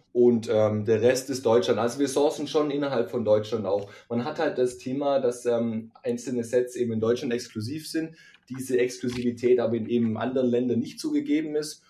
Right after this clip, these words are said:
und dass man dann eben andere Sets oder spannendere Sets, die in Deutschland nicht so gut verfügbar sind,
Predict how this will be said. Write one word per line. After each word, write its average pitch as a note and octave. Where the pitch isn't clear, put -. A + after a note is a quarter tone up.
und G#2+
dass A2+
man G#2+
dann A2
eben A2
andere A#2
Sets A2+
oder G#2+
spannendere B2
Sets, B2
die A#2+
in A#2
Deutschland A#2+
nicht B2
so A#2+
gut B2
verfügbar C3
sind, B2+